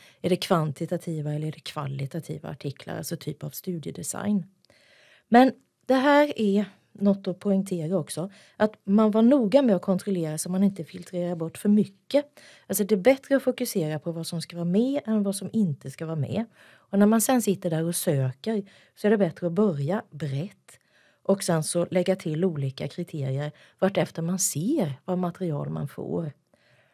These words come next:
Och generellt så gör man de här avgränsningarna i slutet på sin informationssökningsprocess. Du kan använda dig av olika strategier eller metoder när du söker information, och det finns som regel ingen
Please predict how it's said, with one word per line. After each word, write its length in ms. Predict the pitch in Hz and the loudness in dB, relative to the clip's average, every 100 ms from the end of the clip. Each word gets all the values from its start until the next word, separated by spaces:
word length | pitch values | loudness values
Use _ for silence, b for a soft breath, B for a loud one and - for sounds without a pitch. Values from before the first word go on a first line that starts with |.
| _ _ _ _ _ | _ _ _ _ _
Och 260 | - 196 - - | 0 0 0 0
generellt 480 | 233 247 214 175 196 | 4 6 6 4 2
så 100 | - | 2
gör 160 | 220 156 | 4 4
man 120 | 170 | 2
de 140 | 190 | 2
här 140 | 165 190 | 2 2
avgränsningarna 720 | 202 156 156 143 160 147 160 | 2 2 -4 -6 -6 -4 -4
i 40 | |
slutet 640 | 190 - 135 147 226 - 254 | -4 -4 -4 -4 -4 -4 -2
på 120 | 233 | -2
sin 180 | 214 214 | 0 2
informationssökningsprocess. 1600 | 202 196 196 208 185 - 135 135 - - - - - - - - _ _ _ _ _ _ _ _ _ _ b b b | 2 2 0 2 0 -2 -8 -8 -12 -12 -12 -10 -10 -12 -16 -20 _ _ _ _ _ _ _ _ _ _ b b b
Du 100 | 220 | 2
kan 180 | 302 349 | 8 8
använda 360 | 320 214 214 | 8 8 8
dig 100 | 220 | 8
av 80 | - | 6
olika 340 | 269 190 190 | 4 4 2
strategier 720 | 180 196 196 226 - 156 165 | 0 0 0 0 0 2 2
eller 140 | 170 180 | 2 4
metoder 600 | 214 214 165 254 320 302 | 2 2 -2 -2 2 4
när 140 | 294 | 4
du 80 | 285 | 2
söker 320 | 208 156 - | 2 0 -2
information, 580 | 151 - 160 - 143 170 | -6 -4 -6 -4 -4 -4
och 80 | 185 | 0
det 120 | 220 | 0
finns 280 | 214 254 - | 2 0 2
som 140 | 254 | 0
regel 380 | 220 170 165 175 | 2 0 0 0
ingen 500 | 233 196 147 151 190 | 2 2 0 -2 -6